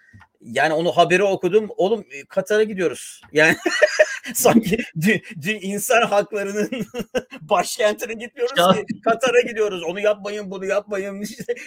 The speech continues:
Speaker 1: onu içerseniz kafanıza vuracağız. Bunu yaparsanız bir tarafınızı şey yapacağız filan diyen bir ülkeye gidiyoruz. Dolayısıyla yani bari başka bir mazeret uydursaydınız İran için diyecektim.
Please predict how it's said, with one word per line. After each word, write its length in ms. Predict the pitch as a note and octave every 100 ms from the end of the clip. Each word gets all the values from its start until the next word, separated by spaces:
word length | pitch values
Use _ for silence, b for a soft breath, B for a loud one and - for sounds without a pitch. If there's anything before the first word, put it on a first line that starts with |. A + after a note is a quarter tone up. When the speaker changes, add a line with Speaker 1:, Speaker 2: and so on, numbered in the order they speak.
| -
Speaker 1:
onu 180 | F#3 G3+
içerseniz 600 | G3 G#3 G3 G#3 G3+ -
kafanıza 480 | - D#3+ F#3 F3 F#3
vuracağız. 540 | F#3+ E3+ F3+ F3+ D#3
Bunu 140 | D#3
yaparsanız 640 | F3 E3+ F3+ D#3+ F3 E3 D#3
bir 40 |
tarafınızı 420 | - E3+ D#3+ E3+ -
şey 100 | D#3
yapacağız 400 | D#3+ D3+ D3+ D#3
filan 280 | D#3+ F3
diyen 280 | C#3+ D#3 A3+ b b A3+
bir 100 | F#3 G3
ülkeye 240 | F3+ A#3+
gidiyoruz. 460 | G#3 D3 A#2+ A2 -
Dolayısıyla 680 | C#3 D3+ D3 F3+ D#3+ E3+ D#3+
yani 400 | D#3 D#3+ D3 A#2+ b b _
bari 300 | - D#3 F3
başka 340 | E3+ E3 A3
bir 60 | F#3+
mazeret 580 | D#3 C#3+ C#3 B2+ C#3+ C3+
uydursaydınız 840 | C3 C#3 D3 - D3+ C3+ C#3+ C3+ A2 -
İran 300 | C3+ C3+ B2+
için 300 | A#2 B2 A#2
diyecektim. 500 | A2+ A#2 - G#3